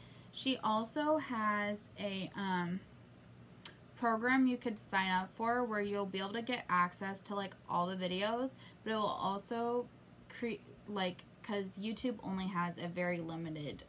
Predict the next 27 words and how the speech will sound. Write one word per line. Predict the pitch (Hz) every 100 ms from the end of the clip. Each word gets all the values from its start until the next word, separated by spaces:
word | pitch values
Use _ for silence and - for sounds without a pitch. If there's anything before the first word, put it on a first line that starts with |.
| -
amount | 170 170 156 -
of | 87 -
them. | 60 - - - - - - -
And, | 190 - -
and | 233 233
these | 269 294
are | 294 262 -
not | 208 202 196 190 - - - - - - -
s-, | - - - -
uh, | 135
like, | 190 170 139 - - - - - - -
streamed, | - - - 214 202 190 190 185 180 185
knocked | 180 175 - 202
off | 202 208 220
ones. | 220 220 220 - - -
They're | 202 -
on | - 220 226
her | 208
actual | 180 180 - 170 170
web, | - - - - -
on | 170 185
her | 202 180
actual | 170 170 170 -
fa-, | - -
uh, | 180 175 170
YouTube | - 175 170 165 151
page. | - - -